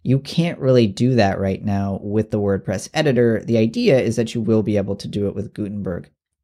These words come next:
So I've been playing around with it a little bit, and I like it so far. Uh, I think that it's,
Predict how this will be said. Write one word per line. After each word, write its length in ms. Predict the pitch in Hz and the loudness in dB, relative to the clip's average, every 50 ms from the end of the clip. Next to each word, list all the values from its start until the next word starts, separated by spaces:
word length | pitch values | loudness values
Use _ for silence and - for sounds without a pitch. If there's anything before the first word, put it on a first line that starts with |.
| _ _ _ _ _ _ _ _ _ - - - | _ _ _ _ _ _ _ _ _ -20 -16 -12
So 140 | - - 185 | -4 0 2
I've 80 | 196 | 2
been 140 | 208 226 180 | 4 2 0
playing 260 | - - 170 180 160 | 0 0 0 0 0
around 220 | 147 139 139 143 139 | 0 0 0 0 0
with 160 | 139 143 - | -2 0 0
it 80 | 123 110 | 2 2
a 100 | 104 98 | 2 0
little 320 | 101 101 120 139 165 170 | 2 2 4 4 4 4
bit, 260 | 180 190 208 - - _ - - - - - _ _ _ - | 2 2 0 -2 -4 _ -20 -20 -20 -20 -20 _ _ _ 0
and 380 | 135 135 135 139 135 127 120 - - | 2 4 4 4 4 2 0 -4 -4
I 140 | 120 147 | 0 0
like 200 | 185 214 240 247 | 2 2 0 -2
it 140 | - 139 - | -4 -4 -4
so 260 | - - - 135 156 | -2 0 0 0 0
far. 320 | 160 - 208 220 - 392 - - _ _ _ _ - | 0 -2 -2 -2 -2 -4 -8 -12 _ _ _ _ 0
Uh, 240 | 127 123 120 120 - | 2 4 4 4 4
I 120 | - 127 | 2 2
think 260 | 120 - 156 151 147 - | 2 2 -2 -2 0 2
that 200 | 135 120 107 - | 2 2 2 2
it's, 320 | 110 107 - - - | -2 -4 -4 -8 -10